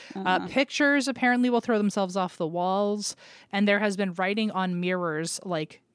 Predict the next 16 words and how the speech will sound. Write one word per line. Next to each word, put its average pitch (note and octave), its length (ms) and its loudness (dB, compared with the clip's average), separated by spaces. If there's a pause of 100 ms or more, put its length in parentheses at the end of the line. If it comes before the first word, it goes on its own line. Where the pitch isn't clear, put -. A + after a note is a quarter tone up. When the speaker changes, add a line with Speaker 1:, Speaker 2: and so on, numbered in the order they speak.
(120)
Speaker 1:
"Get F3 200 -4
out." D#3 440 -8 (480)
Speaker 2:
Okay. F#3+ 1300 -2 (560)
Speaker 1:
People C4 180 2
also A#3 280 4
hear G3 200 0
moaning, C4 640 2
they G3 160 0
hear F3+ 240 -2
knocking, G#3+ 720 0
they F3 140 -2
hear, F3 460 -2
um, D#3 200 -6
tapping G#3 640 -2
nearby G3+ 400 0
them. G3 300 -2